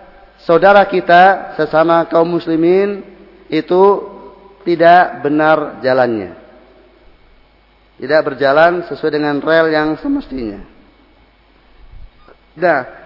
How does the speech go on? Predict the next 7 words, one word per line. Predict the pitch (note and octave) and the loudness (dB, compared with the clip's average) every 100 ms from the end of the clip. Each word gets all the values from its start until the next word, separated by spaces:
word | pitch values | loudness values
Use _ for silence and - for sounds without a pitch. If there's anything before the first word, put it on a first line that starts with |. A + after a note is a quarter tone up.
| - - - | -20 -14 -2
masing-masing | F3+ F3+ B3+ B3 A#3 A3 A#3 G#3 | 0 0 -2 2 0 0 -2 0
dari | F#3+ F#3+ A3 A3 F3+ - - - - - - | 2 2 2 -2 -6 -10 -20 -20 -20 -20 -2
hak-hak | F3+ F3+ G3 A3 G3 | 2 2 2 0 2
mereka | G3+ G3+ G3+ A3 | 0 2 4 4
itu, | A#3 F#3 G3 - - - - - _ _ _ _ _ _ _ _ _ _ _ | 4 -2 -2 -10 -20 -20 -20 -20 _ _ _ _ _ _ _ _ _ _ _
hak-hak | B2+ E3 - F#3+ G3+ - - - - | 0 0 2 4 4 2 -14 -20 -14
dari | C#3 D3+ E3+ G3+ G3 - - | -2 0 2 0 -2 -4 -14